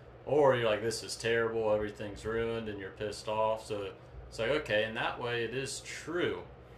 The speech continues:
But how far do you take that? 'Cause obviously we would think there are some things in life that are fundamentally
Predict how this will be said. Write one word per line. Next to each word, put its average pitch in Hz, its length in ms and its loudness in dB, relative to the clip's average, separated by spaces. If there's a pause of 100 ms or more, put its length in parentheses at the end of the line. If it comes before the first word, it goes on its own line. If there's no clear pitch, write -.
(680)
But 110 160 2
how 156 220 8
far 135 340 6
do 123 60 -4
you 113 160 -4
take 98 360 -2
that? 80 280 -4 (420)
'Cause 104 520 0 (180)
obviously 139 600 6
we 131 80 0
would 120 200 0
think 113 340 -2
there 123 220 2
are 104 60 0
some 131 360 0
things 120 360 -2
in 110 140 -4
life 104 340 0
that 101 120 -4
are 90 120 -4
fundamentally 104 960 -4